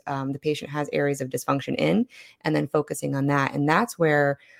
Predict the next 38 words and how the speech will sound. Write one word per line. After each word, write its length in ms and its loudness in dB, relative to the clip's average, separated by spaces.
a 60 2
lot 140 8
of 80 8
the 40 8
testing, 360 -2
like 180 0
you 80 2
guys 180 4
had 100 -4
mentioned 280 -2
before, 380 4
really 280 4
come 220 -4
in 60 -2
handy, 360 0
because 300 -4
if 80 -4
I 120 4
have 120 0
a 60 4
bilateral 600 4
loss 240 -2
patient, 460 -4
I'm 140 0
not 160 2
gonna 160 0
make 180 0
them 120 -2
spend 420 0
hours 240 2
and 100 0
hours 220 0
and 80 -2
hours 260 4
on 160 -4
V 140 0
O 160 0
R, 320 -2